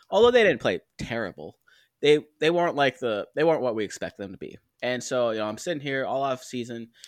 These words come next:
thinking he might be sort of like a Caleb Love guy who, you know, wants to come back for that, you know, second season just to improve draft stock, you know, be a breakout candidate.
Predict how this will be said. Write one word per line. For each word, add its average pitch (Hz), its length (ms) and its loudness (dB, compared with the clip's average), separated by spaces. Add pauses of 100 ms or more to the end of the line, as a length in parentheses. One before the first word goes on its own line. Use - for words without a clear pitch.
(220)
thinking 143 260 -2
he 156 140 0
might 160 260 2
be 139 200 0
sort 123 240 -4
of 120 40 -2
like 110 160 -2
a 104 100 -4
Caleb 110 400 -4
Love 98 220 -6
guy 92 260 -4
who, 95 420 -10 (480)
you - 80 -12
know, - 60 -12
wants 131 240 0
to - 40 -12
come 123 100 -8
back 113 200 0
for 110 100 -8
that, 98 320 -6
you 90 100 -16
know, - 60 -18
second 107 380 -6
season 104 320 -12
just 101 200 -14
to 90 100 -10
improve 131 380 -8
draft 120 260 -2
stock, 113 360 -8
you 90 120 -16
know, 90 60 -16 (340)
be 98 120 -8
a 87 40 -10
breakout 131 420 0
candidate. 117 600 -6